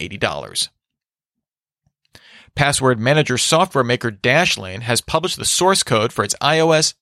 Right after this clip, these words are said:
Android, Apple Watch, and Mac apps on GitHub for public auditing. It plans to publish the code for its web extension as well.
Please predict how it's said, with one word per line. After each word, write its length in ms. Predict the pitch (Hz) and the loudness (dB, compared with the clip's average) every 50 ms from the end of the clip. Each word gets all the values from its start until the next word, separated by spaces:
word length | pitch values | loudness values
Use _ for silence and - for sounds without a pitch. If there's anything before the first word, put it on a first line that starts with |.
| - | -4
Android, 560 | - 135 143 139 127 135 139 135 131 131 135 _ | -2 0 0 0 2 2 2 2 2 0 -6 _
Apple 280 | - 123 127 - - 123 | -4 -4 -4 -2 -4 -4
Watch, 320 | 113 123 127 127 120 - - | -2 0 0 0 0 -2 -4
and 320 | - 123 131 123 113 107 | -4 -2 -2 -2 -2 0
Mac 280 | 113 123 143 160 165 - | 0 2 2 2 0 -2
apps 280 | - 107 113 113 - - - | -4 -4 -2 -2 -2 -2 -2
on 160 | 113 110 104 | -4 -4 -4
GitHub 480 | - - 165 156 131 135 135 143 - | 0 0 2 2 4 2 0 0 0
for 80 | - 165 | -4 -8
public 420 | 151 - - 110 98 98 123 - - - | -6 -4 -6 -6 -4 -6 -8 -8 -6 -4
auditing. 480 | 113 135 143 120 113 92 73 - - _ - - - - - - - - | 0 0 0 0 -2 -6 -8 -14 -16 _ -20 -20 -20 -20 -20 -20 -20 -16
It 120 | - - | -12 -6
plans 240 | - - 117 139 147 | -2 0 2 2 2
to 80 | - - | 0 0
publish 240 | - 143 131 123 - | -2 -2 -2 -2 -4
the 80 | - | -2
code 180 | - 120 113 110 | 2 2 2 2
for 140 | - 110 110 | 2 0 -2
its 100 | - - | 2 2
web 160 | 135 135 113 | 2 2 2
extension 380 | 120 - - 92 87 - 101 | 2 -2 -2 -4 -4 -4 -4
as 100 | 104 107 | -4 -2
well. 340 | 117 120 113 92 69 62 - | 0 0 0 0 -2 -6 -12